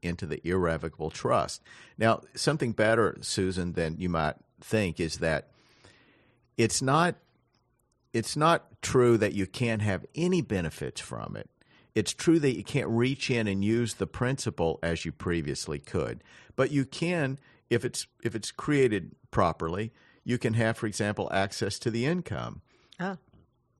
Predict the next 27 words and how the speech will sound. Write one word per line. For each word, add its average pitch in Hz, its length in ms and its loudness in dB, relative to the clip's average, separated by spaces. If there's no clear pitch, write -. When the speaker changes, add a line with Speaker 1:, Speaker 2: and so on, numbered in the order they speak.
Speaker 1:
And 131 160 4
income 156 440 4
may 104 220 6
occur 98 400 4
in 98 360 0
a 110 100 0
number 135 280 4
of 95 80 2
different 87 300 -4
ways. 65 280 -4
It 76 80 -8
can 80 140 -6
occur 76 380 -2
in 71 80 -4
the 71 80 -6
form 69 260 -6
of 71 140 -10
dividends. 131 600 0
Speaker 2:
Mm-hmm. 170 220 -4
Speaker 1:
It 95 80 0
can 95 120 2
occur 92 260 2
in 90 60 0
the 85 80 -6
form 76 220 -4
of - 160 -10
interest. 131 600 -2